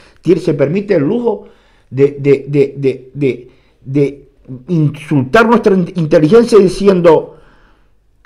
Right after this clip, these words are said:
"Cataluña entierra su revolución independentista". O sea, que Cataluña entierra su revolución independentista. O sea, que está gobernando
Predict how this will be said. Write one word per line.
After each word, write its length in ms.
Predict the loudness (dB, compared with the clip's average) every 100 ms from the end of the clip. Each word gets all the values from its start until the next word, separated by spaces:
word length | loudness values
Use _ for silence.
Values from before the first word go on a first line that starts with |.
| 0
"Cataluña 760 | 2 4 6 8 8 8 8
entierra 1040 | 8 6 6 6 6 6 4 4 2 -6 -18 _ _ _ _ _ _ _ _
su 320 | -6 2 6
revolución 1400 | 6 6 6 8 8 8 8 4 -2 4 6 8 6
independentista". 1120 | 6 6 6 4 4 4 6 2 0 -2 -2 -4
O 40 |
sea, 140 | -2
que 140 | 0 -2
Cataluña 500 | -2 -2 -4 -4 -6
entierra 440 | -8 -8 -8 -10
su 100 | -12 -10
revolución 560 | -6 -6 -6 -8 -10
independentista. 800 | -10 -10 -10 -10 -10 -12 -12 -14 -20 _ -20 -20 -20 -18 -6
O 100 | 0
sea, 480 | 6 6 6 0 -16 _ _ _
que 120 | 0
está 260 | 4 6 6
gobernando 1080 | 8 8 8 6 6 6 6 6 4 -6